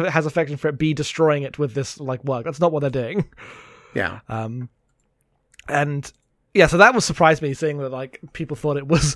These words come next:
Speaker 1: <laughs> like, an anti-Yakuza movie or an anti-Hitman movie or whatever. Um, it's just, it's just a very good one of those. It's very funny. Uh, like, the, <sighs>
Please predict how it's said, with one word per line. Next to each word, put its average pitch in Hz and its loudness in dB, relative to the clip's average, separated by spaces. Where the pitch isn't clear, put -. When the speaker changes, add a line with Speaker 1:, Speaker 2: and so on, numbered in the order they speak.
Speaker 1:
<laughs> - -18
like, 151 0
an 151 2
anti-Yakuza 143 0
movie 123 -4
or 117 -6
an 120 -8
anti-Hitman 127 -8
movie 120 -8
or 117 -8
whatever. 110 -10
Um, 104 -12
it's - -8
just, - -2
it's 170 -4
just 190 -2
a 156 2
very 147 2
good 151 0
one 151 0
of 147 -2
those. 139 -2
It's 127 -14
very 135 -4
funny. 147 -2
Uh, 127 -4
like, 127 -4
the, 131 -2
<sighs> - -8